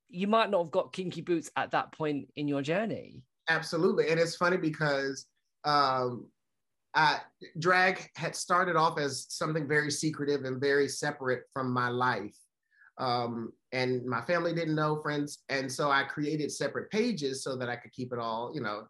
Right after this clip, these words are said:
Speaker 2: divided. And I sent friend requests to friends from school.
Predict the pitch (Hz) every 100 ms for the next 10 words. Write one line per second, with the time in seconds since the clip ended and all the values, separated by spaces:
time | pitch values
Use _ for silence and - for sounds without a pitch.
0 | _ 143 170 175 143 110 - _ _ _
1 | _ _ - 156 151 151 147 156 - 220
2 | 214 - 190 202 185 160 156 151 - 147
3 | 170 190 165 147 147 - 151 147 143 135
4 | _ - - 247 302 180 151 151